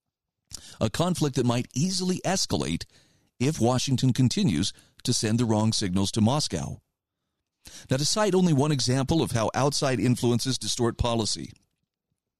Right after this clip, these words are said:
in a phone call on February ninth, Israeli Prime Minister Naftali Bennett advised President Joe Biden not to enter into any non-proliferation agreement with Iran.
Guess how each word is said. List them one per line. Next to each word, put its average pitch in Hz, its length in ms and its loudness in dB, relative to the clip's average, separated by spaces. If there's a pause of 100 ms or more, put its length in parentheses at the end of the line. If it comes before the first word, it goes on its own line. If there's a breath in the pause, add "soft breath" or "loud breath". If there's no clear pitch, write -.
(560 loud breath)
in 123 100 2
a 120 40 -2
phone 214 220 0
call 160 280 2
on 117 100 0
February 113 480 2
ninth, 98 420 -2 (640 soft breath)
Israeli 139 520 0
Prime 156 300 0
Minister 117 440 0 (420 soft breath)
Naftali 170 760 0
Bennett 117 440 -2 (180)
advised 127 540 -2
President 151 420 0
Joe 123 180 2
Biden 113 380 0 (260 loud breath)
not 143 380 0 (100)
to - 160 -4
enter 151 340 0
into 127 300 0
any 151 240 0
non-proliferation 131 1120 2
agreement 101 440 0 (280 soft breath)
with 107 180 2
Iran. 107 520 0